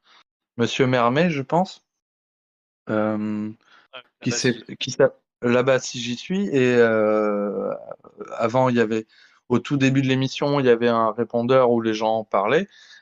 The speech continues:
Speaker 1: Et il y avait aussi, euh, je sais plus comment ça s'appelait, mais les poulaillers ou les choses comme ça, où, euh, les gens se donnaient rendez-vous pour pouvoir parler ensemble.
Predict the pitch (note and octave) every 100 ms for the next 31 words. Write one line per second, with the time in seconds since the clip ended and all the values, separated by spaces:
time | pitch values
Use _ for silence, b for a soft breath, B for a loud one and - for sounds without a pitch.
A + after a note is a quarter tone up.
0 | - A#2+ B2 B2 B2 A#2+ - - D3+ D3+
1 | C3 A#2 A#2 A#2 A2+ A2+ A2 - - -
2 | - - B2 A#2+ - - - A#2 - C#3+
3 | D3 C3+ A2+ A#2 A#2 - B2 B2 D3 D3
4 | C3 A#2 - - B2 A2 D#3+ D#3+ - C3
5 | C#3 D3+ C#3 B2+ A2+ A2+ b b b b
6 | A#2+ A#2 D3 C#3+ C#3 B2+ A#2+ A#2 A2+ B2
7 | D#3+ - C3+ - B2 A#2 A2+ B2+ B2+ B2+
8 | - A2+